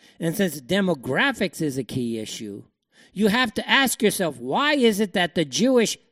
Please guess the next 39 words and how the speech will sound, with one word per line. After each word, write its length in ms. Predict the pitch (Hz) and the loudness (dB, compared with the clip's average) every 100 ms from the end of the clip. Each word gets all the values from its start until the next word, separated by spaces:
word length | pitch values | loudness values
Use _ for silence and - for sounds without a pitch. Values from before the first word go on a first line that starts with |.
| _ _ | _ _
people, 480 | - 349 285 147 - _ _ _ _ _ _ _ _ _ _ _ _ _ _ _ _ _ _ _ _ _ _ _ _ _ | 6 8 8 4 -10 _ _ _ _ _ _ _ _ _ _ _ _ _ _ _ _ _ _ _ _ _ _ _ _ _
yeah, 160 | 151 - | -10 -6
I 120 | 143 | -6
know, 140 | 160 113 | -6 -8
that 180 | 117 | -10
sounds 260 | - 160 156 | -10 -8 -8
a 40 | |
little 200 | 151 120 | -8 -6
rough, 340 | 123 151 - - | -6 -6 -8 -6
doesn't 300 | 156 139 110 | -4 -4 -8
it? 100 | 98 | -10
But 80 | 127 | -10
I'm 100 | 139 | -8
tired 300 | 170 165 151 | -4 -2 -2
and 120 | 120 | -6
sick 220 | - 185 | -8 -10
of 60 | 156 | -8
them 180 | 147 127 | -8 -8
talking 240 | 147 143 | -8 -8
about 200 | 139 131 - - | -8 -8 -10 2
the 100 | 226 | 4
German 380 | 196 202 220 180 | 8 8 6 4
people 360 | 156 131 117 127 | 2 0 -2 2
and 100 | 196 | 6
the 60 | |
Western 340 | 240 - - 185 | 6 4 0 0
people 260 | 165 127 | -2 -2
and 100 | 147 | 2
white 280 | 202 320 - | 4 4 2
people. 380 | 190 233 - - _ _ _ _ _ _ _ _ _ _ _ _ _ _ _ _ _ _ - | -4 -6 -14 -20 _ _ _ _ _ _ _ _ _ _ _ _ _ _ _ _ _ _ -2
So 160 | 208 | 2
what 280 | 170 160 - | 2 2 0
they 240 | 143 233 233 | 0 2 2
are 160 | 131 | 0
all 260 | 101 98 - _ - | -6 -14 -20 _ -8
in 200 | 208 220 | -6 -6
for 260 | 131 104 | -6 -10
here 300 | - 90 95 | -10 -12 -12
is 340 | 107 - - | -14 -16 -20